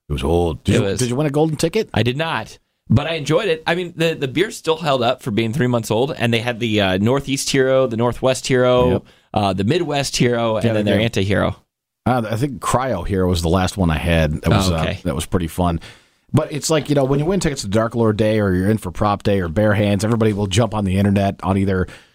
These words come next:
Speaker 1: you know, the Music to My Beers group or South Bend Craft Beer Enthusiasts and say, "Hey, I got tickets. Anybody else going?"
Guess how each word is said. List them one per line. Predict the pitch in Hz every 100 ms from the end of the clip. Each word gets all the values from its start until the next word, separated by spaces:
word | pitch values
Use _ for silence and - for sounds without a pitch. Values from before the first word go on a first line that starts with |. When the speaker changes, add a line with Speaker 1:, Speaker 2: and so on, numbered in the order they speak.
| -
Speaker 1:
you | 110
know, | 104
the | 110
Music | 127 117
to | 113
My | 98
Beers | 90 110 110
group | 98 113 110
or | 92
South | 87 110 104
Bend | 104 95
Craft | 104 98
Beer | 95
Enthusiasts | 85 113 104 107 101
and | 95
say, |
"Hey, | 143 185
I |
got | 160 143
tickets. | 175 147
Anybody | 151 143
else | 139 -
going?" | 147 143